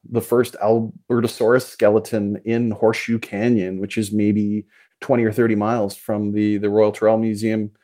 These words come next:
And that's why, you know, it's named after the province of Alberta. So it's sort of a cousin,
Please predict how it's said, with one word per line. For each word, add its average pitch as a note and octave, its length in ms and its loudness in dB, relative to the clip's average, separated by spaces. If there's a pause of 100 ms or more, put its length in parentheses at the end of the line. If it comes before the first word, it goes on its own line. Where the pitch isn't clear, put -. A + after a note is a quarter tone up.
(220)
And G2+ 300 0
that's G#2 180 -4
why, G#2 120 4 (200)
you B2 80 -2
know, G2 80 -2
it's - 380 -10
named G#2+ 220 0
after G#2+ 500 2
the G#2 100 -2
province G2 360 0
of G#2 60 0
Alberta. G#2 520 4 (100)
So - 300 0
it's G2 160 0
sort - 260 -4
of G2 60 0
a F#2+ 100 0
cousin, G#2 680 -2